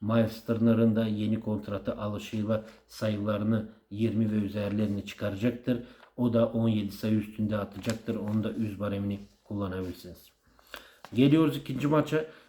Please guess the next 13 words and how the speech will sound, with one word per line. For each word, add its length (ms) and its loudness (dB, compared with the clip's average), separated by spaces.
İkinci 360 2
maçımız 540 4
Philadelphia 760 4
seventy 500 2
sixers, 760 -2
Memphis 560 2
Grizzlies 440 2
maçı. 340 -8
Bu 280 6
güzel 320 6
maçlardan 840 4
biri 300 4
olacak. 520 0